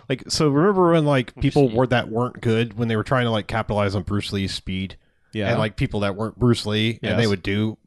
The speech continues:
Speaker 1: ridiculously stupid cuts like this to, like, "Oh, look how fast you just did this."
Speaker 3: Right.
Speaker 1: It's, it's like one of those.
Speaker 3: It is, but it's also filmed, like, above their
Speaker 1: Right.
Speaker 3: heads, and so
Speaker 1: Yeah.
Speaker 3: it's, it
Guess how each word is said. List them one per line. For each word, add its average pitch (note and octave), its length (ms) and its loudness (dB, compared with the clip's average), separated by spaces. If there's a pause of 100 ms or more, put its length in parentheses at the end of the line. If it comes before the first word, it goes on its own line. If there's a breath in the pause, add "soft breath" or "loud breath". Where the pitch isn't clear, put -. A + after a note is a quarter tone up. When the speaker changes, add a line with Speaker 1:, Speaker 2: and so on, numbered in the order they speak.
(140)
Speaker 1:
ridiculously A2+ 540 -2
stupid - 400 -2
cuts - 260 -4
like A2+ 140 -4
this - 200 -4
to, G#2 100 -4
like, F#2+ 200 -2
"Oh, G3+ 200 4
look F3+ 180 2
how D3+ 160 4
fast F3+ 320 0
you D3+ 80 -2
just C3 180 -2
did D3 140 0
this." F#2 220 -2
Speaker 3:
Right. A#2 160 0
Speaker 1:
It's, F2+ 120 -6
it's C3+ 240 -4
like C3 220 0
one B2 140 -2
of G2+ 80 -4
those. D3 280 -6
Speaker 3:
It C4+ 80 0
is, E4+ 220 2
but A#3 120 2
it's A3+ 140 -2
also C#4 240 0
filmed, B3 360 -2
like, G3+ 280 -6
above G3 300 0
their G3+ 140 2
Speaker 1:
Right. B2 80 -4
Speaker 3:
heads, A#3 500 0
and F#3+ 260 0
so G3+ 140 4
Speaker 1:
Yeah. G3 60 4
Speaker 3:
it's, - 260 -4
it G3 240 0